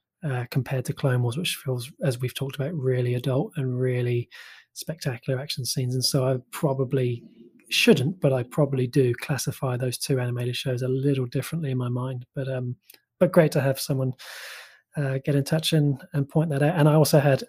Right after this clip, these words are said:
uh, a WhatsApp message from someone else <laughs> who corrected me on the, uh, pronunciation of the s-,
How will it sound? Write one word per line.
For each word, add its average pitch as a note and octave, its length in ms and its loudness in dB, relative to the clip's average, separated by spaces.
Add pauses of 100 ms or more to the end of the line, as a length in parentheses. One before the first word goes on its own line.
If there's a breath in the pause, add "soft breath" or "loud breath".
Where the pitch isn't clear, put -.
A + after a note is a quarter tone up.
uh, C3+ 540 0 (140)
a C3 260 4
WhatsApp C#3+ 360 2
message C#3 300 2
from D3 100 6
someone C3+ 280 6
else C3 240 6
<laughs> - 60 -2
who C#3+ 180 6
corrected D3 460 2
me C#3 160 6
on C3 220 6 (440 loud breath)
the, C3+ 460 4
uh, C3+ 240 -2
pronunciation C#3+ 800 4 (100)
of C#3 460 0 (180)
the C3+ 220 0
s-, - 300 -4